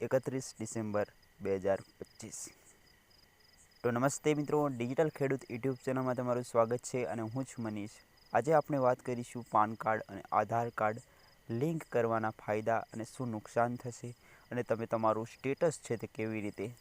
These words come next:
ચેક કરી શકો છો. જો તમારું આધાર કાર્ડ એક ઓક્ટોબર બે હજાર ચોવીસ પહેલાં બની, એટલે કે બનાવવામાં આવ્યું હોય, તો તમે ઇન્કમ ટેક્સ ભરો છો,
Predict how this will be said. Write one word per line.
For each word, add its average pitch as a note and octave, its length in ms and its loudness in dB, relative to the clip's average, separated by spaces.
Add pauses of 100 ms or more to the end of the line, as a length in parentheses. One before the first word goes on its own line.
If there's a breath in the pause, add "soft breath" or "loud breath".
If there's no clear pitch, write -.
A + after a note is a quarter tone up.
(120)
ચેક F#2+ 200 -2 (220)
કરી G2+ 200 -2
શકો - 260 -14
છો. - 160 -16 (1300 loud breath)
જો D3 160 6
તમારું D3+ 500 6
આધાર C#3 360 8
કાર્ડ C#3 340 6
એક D3 200 2
ઓક્ટોબર B2 440 2
બે A#2+ 140 6
હજાર A#2+ 240 6
ચોવીસ B2+ 480 2
પહેલાં A#2+ 360 4 (540 soft breath)
બની, C3+ 300 4 (1400)
એટલે A#2 140 -4
કે A#2+ 100 -4
બનાવવામાં C3+ 500 8
આવ્યું A#2+ 200 4
હોય, A#2+ 280 2 (600)
તો D#3 100 2
તમે D3 220 4
ઇન્કમ C3+ 440 4
ટેક્સ - 500 0 (540)
ભરો C3 260 8
છો, B2 360 0